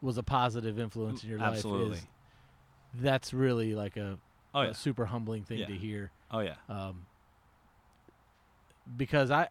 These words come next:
Speaker 1: when I look back sometimes, I think I was a basket case, and I got resting dickhead face and all this shit, right?
Speaker 2: Mm-hmm.
Speaker 1: So when I'm in the zone, I probably look like a pissed off motherfucker.
Speaker 2: Uh-huh.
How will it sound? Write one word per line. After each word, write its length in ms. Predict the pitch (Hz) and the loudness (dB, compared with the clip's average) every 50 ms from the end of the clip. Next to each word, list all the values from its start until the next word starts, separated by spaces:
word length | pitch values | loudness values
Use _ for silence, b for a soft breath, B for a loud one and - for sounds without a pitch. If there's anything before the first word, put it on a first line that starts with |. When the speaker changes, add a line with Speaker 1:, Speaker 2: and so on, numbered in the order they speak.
| - | -2
Speaker 1:
when 160 | - 143 143 147 | -2 2 2 4
I 140 | 160 185 | 4 4
look 200 | 170 143 131 - - | 4 4 2 2 0
back 260 | 131 120 117 107 - | -2 -2 -2 -2 -2
sometimes, 400 | 127 113 104 113 107 107 107 101 | -4 -4 -2 -2 -2 -2 -2 -2
I 60 | 101 | -2
think 180 | 90 120 113 104 | -2 -2 -4 -2
I 80 | 107 | -4
was 100 | 101 98 | -4 -4
a 40 | 104 | -4
basket 420 | 92 117 117 117 107 - 120 104 - | -4 -4 -4 -4 -4 -6 -10 -8 -8
case, 360 | 123 113 110 110 107 - - b b b b b b b b b b - | -6 -6 -6 -6 -8 -12 -16 b b b b b b b b b b -6
and 120 | 110 110 | -4 -4
I 80 | 107 107 | -2 0
got 200 | 107 131 123 123 | 0 0 2 2
resting 380 | 131 131 110 - 135 117 113 | 0 0 0 -2 -4 -6 -4
dickhead 380 | 95 123 120 - 131 120 113 104 | -4 -6 -4 -4 -4 -6 -4 -4
face 460 | - 120 117 113 113 110 - - - b b b b b b b - | -4 -2 -2 -2 -2 -4 -6 -12 -18 b b b b b b b -6
and 160 | 127 120 123 | -2 2 4
all 140 | 123 131 135 | 6 6 6
this 140 | 135 123 | 4 2
shit, 280 | - - 170 160 139 117 | 2 4 4 4 4 6
right? 180 | - 135 135 135 | 4 4 6 6
Speaker 2:
Mm-hmm. 140 | 123 120 131 | 4 4 4
Speaker 1:
So 280 | 139 135 123 127 127 127 | 4 4 6 4 4 2
when 140 | 139 135 143 | 4 6 6
I'm 140 | 170 190 180 | 6 6 4
in 80 | 156 | 4
the 100 | 127 120 | 2 0
zone, 380 | 107 107 139 151 175 160 131 117 | 2 4 4 4 4 4 4 2
I 100 | 117 160 | 0 0
probably 380 | 160 - 151 139 127 117 117 113 | 0 0 0 0 0 0 0 2
look 200 | 120 123 120 - - - _ _ _ _ _ - | 2 2 2 0 -6 -14 _ _ _ _ _ -14
like 240 | 123 127 120 110 | -8 -8 -6 -6
a 60 | 113 110 | -6 -8
pissed 340 | - - 151 135 - - | 0 2 2 2 2 2
off 180 | 139 131 123 - - | 2 2 2 2 0
motherfucker. 540 | 131 120 107 - - 196 202 - 131 110 110 | -2 -2 -2 -2 -4 -4 -4 -2 -2 0 2
Speaker 2:
Uh-huh. 420 | 117 110 110 117 113 110 123 | 4 4 6 6 6 6 4